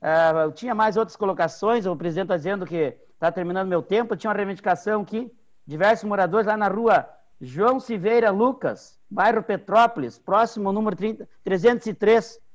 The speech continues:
Moradores estão reclamando, tem um terreno baldio, largaram alguns lixos, entulho. Falei pro nosso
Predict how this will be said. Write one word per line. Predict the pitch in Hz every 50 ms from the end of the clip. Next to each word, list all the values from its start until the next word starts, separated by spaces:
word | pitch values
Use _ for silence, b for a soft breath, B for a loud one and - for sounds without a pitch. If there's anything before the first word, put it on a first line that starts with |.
| - -
Moradores | 175 175 208 208 196 165 196 220 214
estão | 208 220
reclamando, | 208 208 185 208 196 190 196 208 208 190
tem | - 202
um | 196 196 196 160
terreno | 196 190 185 196 190
baldio, | 175 175 175 165 156 135 180 214 214
largaram | 208 185 170 151 165 180 190 185 185
alguns | 175 160 165 185 180 156 131
lixos, | 131 139 165 202 220 214 - -
entulho. | 170 151 - - 202 240 240 220 202 - b b b b b b
Falei | _ - 175 170 180 202 226 220
pro | 220 208
nosso | 196 190 190 185 - - - 175 170 156 151 143